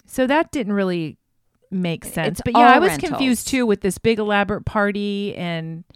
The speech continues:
Speaker 2: So she didn't pay for any of it? 'Cause she goes, "Every penny is going towards defending me."
Speaker 1: No, it's
Speaker 2: No,
Speaker 1: not.
Speaker 2: it's not. You're throwing him a fifty-first birthday. It's not even, like, a big party. A
Speaker 1: It's
Speaker 2: big,
Speaker 1: fif-,
Speaker 2: you know, a
Speaker 1: it's
Speaker 2: big birthday.
Speaker 1: fifty-first party. Well,
Speaker 2: Yeah.
Speaker 1: you know what it is? It's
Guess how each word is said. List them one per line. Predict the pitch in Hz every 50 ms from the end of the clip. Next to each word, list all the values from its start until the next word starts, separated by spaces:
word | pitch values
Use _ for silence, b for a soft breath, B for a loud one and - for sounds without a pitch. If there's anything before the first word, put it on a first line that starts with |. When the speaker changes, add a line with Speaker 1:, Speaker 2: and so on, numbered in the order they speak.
| _ _
Speaker 2:
So | - - 294 262
she | - - 302
didn't | 285 294 254
pay | 254 254
for | - - - -
any | - 180 180 208 233
of | 254 269
it? | 302 -
'Cause | - 302 330 -
she | - 349
goes, | 277 330 302 269 - B B B B B _ _
"Every | - 285 294 269 302 320 311
penny | 247 226 240 269 247 240 220
is | 202 180 -
going | 214 208 190 185 175
towards | - 185 185 175 - -
defending | - 190 - - _ - 185 180 175 180 165 160 156 143 135
me." | 127 117 - - - _
Speaker 1:
No, | 269 311 349 359 359
it's | 311 - -
Speaker 2:
No, | 254 247
Speaker 1:
not. | 240 381 403 -
Speaker 2:
it's | - -
not. | 453 480 480
You're | 339 302 285
throwing | _ - 359 381 381
him | 370 359 330
a | 285
fifty-first | - - - 349 - - 359 - - 320 302 -
birthday. | - 294 302 - 277 226
It's | 220 -
not | 294 320 339
even, | 330 302 339
like, | 302 277 247 -
a | 220
big | 196 - 254 277 247 202 -
party. | - - 247 277 285 - - - - - _ _ _ _ _ _ _ -
A |
Speaker 1:
It's | 240 208
Speaker 2:
big, | 262 285 285 302
Speaker 1:
fif-, | - -
Speaker 2:
you | 247
know, | 254 233
a | 220
Speaker 1:
it's | 208
Speaker 2:
big | 233 247 220 208
birthday. | 226 226 254 233 - 196 160
Speaker 1:
fifty-first | 165 269 285 277 - - - -
party. | - 190 160 -
Well, | - 254 294 277
Speaker 2:
Yeah. | 285 247 -
Speaker 1:
you | 320
know | 302 285
what | 277 262 226
it | 208 196
is? | 196 170 175 165 -
It's | - 196 - - -